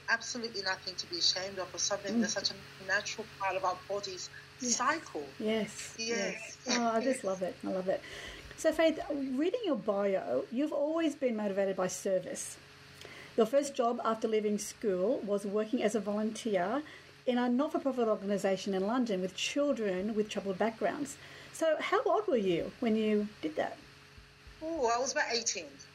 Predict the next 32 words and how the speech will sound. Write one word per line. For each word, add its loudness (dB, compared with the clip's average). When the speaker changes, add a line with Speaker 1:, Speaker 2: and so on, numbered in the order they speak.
Speaker 2:
Eighteen. 2
Speaker 1:
Yeah, -8
so 0
I 4
Speaker 2:
Okay, -2
Speaker 1:
was 2
Speaker 2:
that's 0
Speaker 1:
about 0
Speaker 2:
young, 2
Speaker 1:
eighteen. 2
Speaker 2:
isn't 0
it? 0
Like, 2
to -2
be 4
working 2
for 2
a 4
not-for-profit 2
organisation 2
at 2
eighteen, 4
I 2
mean, 2
that 0
must -2
have -2
been 0
a -2
real, 4
something 2
that 2